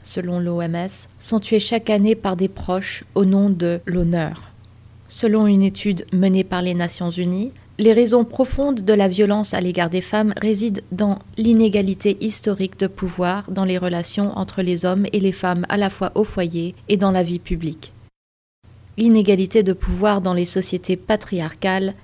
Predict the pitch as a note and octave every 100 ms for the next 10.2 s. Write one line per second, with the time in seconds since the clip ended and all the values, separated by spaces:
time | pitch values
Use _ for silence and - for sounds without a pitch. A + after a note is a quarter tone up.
0 | - A3 G#3+ A#3 - - G#3 G3+ F#3+ G#3
1 | F#3+ - G#3+ - G3+ - G#3 G3+ - G3
2 | F#3 F3+ F3+ F3 - F3+ F#3+ G3 - -
3 | A3 A3 G3+ G#3+ G3+ G3 F#3+ G3+ F3+ -
4 | - A3 G#3 F#3+ F#3 F#3 F#3 - - A#3
5 | A#3 - F#3+ F3 F3 - F#3+ - A3 G3+
6 | G#3+ F#3+ - F3+ F#3 F#3 F3 E3 F3 F#3+
7 | F#3+ - G#3+ G3+ F#3 E3+ - F3+ E3 G3
8 | - - - G3 G3 F#3 G3 F#3 - F#3+
9 | - G3 F#3+ - G3 F3 E3+ D#3 E3 -
10 | - -